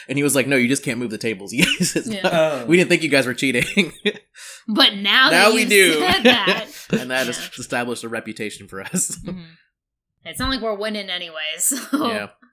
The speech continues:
Speaker 2: throw us a bone here.
Speaker 1: <laughs> Throw us a dinosaur bone.
Speaker 4: Why
Speaker 1: It was
Speaker 4: are
Speaker 1: about
Speaker 4: you
Speaker 1: dinosaur,
Speaker 4: guys? Is
Speaker 1: uh,
Speaker 4: it, is it just, like, Davis just has a bunch of know-it-alls? Like, why?
Speaker 1: Oh, that's
Speaker 4: You
Speaker 1: why
Speaker 4: guys
Speaker 1: we
Speaker 4: seem
Speaker 1: don't
Speaker 4: like
Speaker 1: do
Speaker 4: smart
Speaker 1: trivia in
Speaker 4: kids.
Speaker 1: Davis.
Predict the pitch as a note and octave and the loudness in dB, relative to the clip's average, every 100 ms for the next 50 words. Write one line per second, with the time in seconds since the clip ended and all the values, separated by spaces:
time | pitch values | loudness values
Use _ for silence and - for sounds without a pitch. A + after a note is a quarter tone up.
0 | _ _ _ _ E4 C4+ B3+ B3 G3 G3+ | _ _ _ _ 0 2 2 -2 -4 -4
1 | G#3 F#3+ F#3+ E3+ E3+ F3 - F3 B3+ F3 | -4 -6 -10 -10 -6 -6 -6 -6 -4 -8
2 | - _ _ - E3 F#3 D3 F#3+ A#3+ G#2 | -8 _ _ -4 -2 0 0 0 0 -4
3 | F2+ G#3+ B4+ C#5+ C#5 A#4+ F#4+ E4 D4+ G#3 | 4 6 8 8 8 8 6 6 4 0
4 | G3+ - - A#3 A3 G3+ A#3+ C4 F#4+ F#4+ | 0 0 4 4 4 2 0 0 -2 0
5 | B3 F#3+ A2+ C3+ D3+ - C#3+ - C3 A#2+ | 0 0 0 2 0 0 -2 2 2 2
6 | A#2 G#2 A2 A#2 A2 F#2+ A2+ C3 C#3+ D3 | 2 0 0 0 -2 0 2 4 6 4
7 | C#3 A#2+ B2 C3 G3 - E3+ F#3 F#3+ G3 | 2 0 2 2 2 2 4 6 8 8
8 | E3+ - B2 D3 - A2 C#3+ G#2 D3+ G#2+ | 8 6 6 6 4 4 4 2 0 -2
9 | F#2+ F#2+ - - | -4 -8 -8 -12